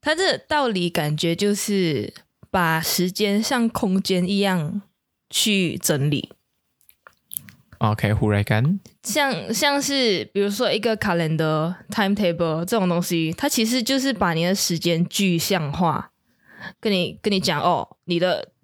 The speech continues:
Speaker 1: 这个星期一的面积就是有这么多，你能够安排的事情就只，就只能够填满最多这么多这样。
Speaker 2: 嗯哼。
Speaker 1: 而包括你做你的 to do list，我们去把，我现在房间也是因为，因为有一面大镜子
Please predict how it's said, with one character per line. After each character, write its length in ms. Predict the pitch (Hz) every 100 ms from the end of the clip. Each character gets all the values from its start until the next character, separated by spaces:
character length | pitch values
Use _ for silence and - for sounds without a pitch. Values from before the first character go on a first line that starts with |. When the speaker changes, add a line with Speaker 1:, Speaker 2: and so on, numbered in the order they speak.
| _
Speaker 1:
这 80 | 190
个 500 | 196 185 175 170 170 - -
星 160 | 226
期 140 | 226 208
一 60 |
的 80 | 214
面 260 | 220 214 202
积 200 | 185 180
就 120 | 190
是 120 | 196
有 120 | 165
这 100 | 165
么 100 | 165
多， 340 | 160 135 120 - _ -
你 100 | -
能 140 | 190 196
够 100 | 262
安 160 | 208
排 180 | 208 196
的 60 | 160
事 140 | 196
情 180 | 196 139
就 140 | - 202
只， 280 | - 151 - - _ 202 -
就 120 | 254
只 280 | 233 - 165
能 160 | 151
够 260 | 160 196 175
填 220 | 175 170
满 240 | 151 135 -
最 160 | 196
多 260 | 180 160 135
这 80 | 165
么 120 | 160
多 200 | - - -
这 100 | 156
样。 140 | - - - - - -
Speaker 2:
嗯 240 | 117 113
哼。 240 | 110 127 156 -
Speaker 1:
而 120 | 180
包 160 | 185 180
括 180 | 185 190
你 140 | 180
做 200 | 156 202
你 120 | 175
的 80 | 165
to 160 | 165 175
do 200 | 156 160
list， 440 | 156 156 - - - _ _ _ _ _ - - _ -
我 60 |
们 100 | 175
去 100 | 190
把， 280 | 208 180 120
我 100 | 185
现 100 | 208
在 80 | 220
房 180 | 220 175
间 180 | 185 170
也 60 |
是 320 | 190 196 170 -
因 80 | 208
为， 60 |
因 120 | 208
为 120 | 240 202
有 40 |
一 40 |
面 200 | 175 196
大 220 | 202 202 190
镜 240 | 202 180
子 280 | - -